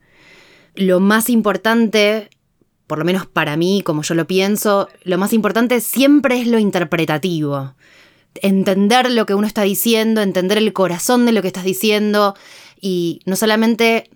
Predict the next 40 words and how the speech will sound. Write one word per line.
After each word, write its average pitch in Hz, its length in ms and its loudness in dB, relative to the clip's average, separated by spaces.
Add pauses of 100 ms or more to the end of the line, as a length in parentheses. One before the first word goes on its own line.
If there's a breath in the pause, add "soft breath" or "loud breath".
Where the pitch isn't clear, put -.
(160)
lo 175 160 -2
que 185 80 0
dicen 220 220 0
las 196 120 -4
palabras, 208 920 0
sino 208 760 0
el 165 260 -4
subtexto, 185 600 -2
el 160 100 -6
contenido, 180 760 2
lo 160 180 -2
que 165 100 0
no 180 80 2
está 190 240 0
dicho, 208 500 0
todo 262 200 2
eso 277 140 0
hay 269 40 0
que 220 140 -6
comprenderlo, 170 800 -2
y 151 80 -8
todo 214 140 0
eso 247 160 2
es 254 60 0
del 202 140 0
mundo 226 300 2
de 233 80 4
la 190 80 2
interpretación. 165 1040 -2
Pero 208 160 0
esa 269 140 2
interpretación 254 840 0
se - 240 -2
monta 277 920 2 (260)
sobre 185 320 -2
la 190 120 2
música, 190 640 0
porque 156 240 -6
las 151 160 -8
palabras 247 960 0